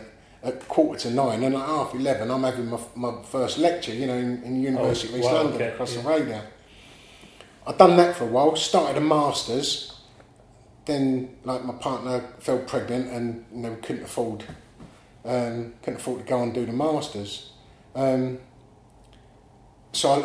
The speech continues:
Speaker 1: I left art for a while. I didn't even look at it, you know, it's as if I sort of broke up with it, you know, it was a sort of bad ending to a relationship. But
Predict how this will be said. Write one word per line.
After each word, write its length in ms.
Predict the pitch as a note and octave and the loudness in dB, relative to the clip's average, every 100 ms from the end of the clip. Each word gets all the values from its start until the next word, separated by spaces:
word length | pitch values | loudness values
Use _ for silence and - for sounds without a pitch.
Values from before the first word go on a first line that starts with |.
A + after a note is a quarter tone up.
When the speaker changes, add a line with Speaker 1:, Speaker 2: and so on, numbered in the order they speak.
| D3 | 2
Speaker 1:
I 20 | |
left 360 | D3 E3 - E3 | 4 4 4 4
art 320 | D3+ B2+ - | 4 4 0
for 120 | B2+ | -2
a 40 | A2+ | -2
while. 440 | B2+ C#3 A#2+ G#2 | 2 4 4 4
I 60 | C3 | 2
didn't 160 | D#3 B2+ | 2 0
even 260 | G#2+ A#2 | -4 2
look 160 | D3+ - | 2 2
at 120 | - | -4
it, 180 | G#2 A2 | -8 -6
you 80 | C3+ | -2
know, 80 | |
it's 180 | B2+ B2 | -2 -2
as 120 | C3 | -2
if 200 | C#3 - | -2 -2
I 220 | B2 A#2+ A#2+ - | 0 0 -2 -8
sort 200 | - G#2+ | -12 -12
of 100 | - | -4
broke 320 | D3 B2 - | 0 2 2
up 240 | D3+ - - | -2 -4 -10
with 160 | G#2 G#2 | -10 -8
it, 120 | A2 | -6
you 60 | B2 | -4
know, 80 | |
it 40 | A#2 | -6
was 100 | A#2 | -6
a 80 | A#2 - - - - | -12 -14 -20 -20 -14
sort 200 | - G#2+ | -8 -2
of 60 | |
bad 260 | C#3 B2 A#2+ | 2 2 2
ending 300 | B2+ A#2 A2+ | 0 0 -4
to 120 | B2+ | -6
a 20 | |
relationship. 800 | A#2 C3 C#3 - A#2 F#2+ A2 F2+ - - - - - - | -6 -4 -4 -4 -8 -8 -8 -10 -16 -20 -20 -20 -20 0
But 440 | C3+ C3+ - - | 2 2 -2 -14